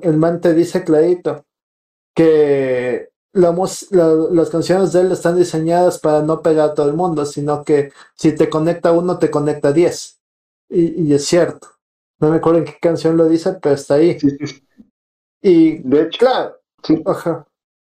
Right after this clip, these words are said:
Speaker 1: Y claro, si ves esa, si ves esa lógica, tú necesitas de eso. Y creo que una frase que yo uso justo de-, dentro del mundo de las artes visuales y plásticas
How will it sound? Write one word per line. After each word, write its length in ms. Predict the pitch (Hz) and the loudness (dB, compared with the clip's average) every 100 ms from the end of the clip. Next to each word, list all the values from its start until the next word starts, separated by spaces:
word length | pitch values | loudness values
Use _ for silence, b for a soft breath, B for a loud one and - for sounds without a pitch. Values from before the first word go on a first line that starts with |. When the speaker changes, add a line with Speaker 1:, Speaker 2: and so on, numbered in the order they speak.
| _ _ | _ _
Speaker 1:
Y 160 | 180 - | -2 2
claro, 300 | 208 175 151 | 2 0 -2
si 420 | 165 - - 180 | -10 -10 -2 0
ves 220 | 170 185 180 | 2 0 0
esa, 440 | 190 196 196 - 170 | -2 -2 -4 -4 -8
si 200 | 160 165 | 0 2
ves 160 | 175 | 2
esa 240 | 185 185 175 | -2 -2 0
lógica, 680 | 175 185 170 156 175 175 _ _ _ _ _ _ _ _ _ | 2 0 -4 -4 -4 -4 _ _ _ _ _ _ _ _ _
tú 140 | 190 | 0
necesitas 720 | 190 196 196 165 175 170 185 | 0 0 0 0 -2 0 0
de 80 | 175 | 2
eso. 180 | 185 - | 0 -2
Y 160 | 202 156 | 0 0
creo 240 | 185 180 | 0 0
que 80 | - | 0
una 160 | 185 185 | 0 0
frase 340 | 175 180 208 | 0 -2 -4
que 140 | - 165 | 0 2
yo 180 | 160 | 2
uso 280 | 170 170 180 | 2 0 -2
justo 360 | 165 165 - 175 | -2 -4 0 2
de-, 240 | 151 160 - | 2 0 -4
dentro 400 | 156 156 156 175 | -2 -2 0 0
del 120 | 156 | 0
mundo 280 | 147 147 156 | 0 0 2
de 60 | 147 | 2
las 120 | 135 | 0
artes 360 | 143 143 165 | -2 0 -2
visuales 640 | 135 131 139 151 160 139 139 | -2 -2 -2 0 0 -2 -6
y 40 | |
plásticas 680 | 131 143 - - 160 160 - | -2 0 0 -4 -4 -6 -8